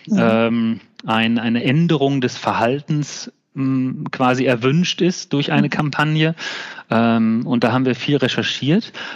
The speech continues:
Speaker 2: äh, und waren auch sehr schnell eben, mm, bei, äh, Gib aids keine Chance oder eben aktuell heißen die ja Liebesleben.
Speaker 1: Mhm.
Speaker 2: Ähm, und da gab es viel Übertrag.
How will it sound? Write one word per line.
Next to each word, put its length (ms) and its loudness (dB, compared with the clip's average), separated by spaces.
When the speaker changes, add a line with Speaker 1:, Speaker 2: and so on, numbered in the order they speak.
Speaker 2:
äh, 420 4
und 480 -2
waren 340 2
auch 240 0
sehr 240 2
schnell 360 0
eben, 640 0
mm, 40 -2
bei, 300 2
äh, 320 -2
Gib 180 -4
aids 220 0
keine 240 0
Chance 500 -2
oder 480 2
eben 340 0
aktuell 360 -2
heißen 260 0
die 60 0
ja 100 4
Liebesleben. 600 0
Speaker 1:
Mhm. 220 0
Speaker 2:
Ähm, 460 2
und 160 2
da 60 6
gab 200 0
es 120 -6
viel 240 0
Übertrag. 960 0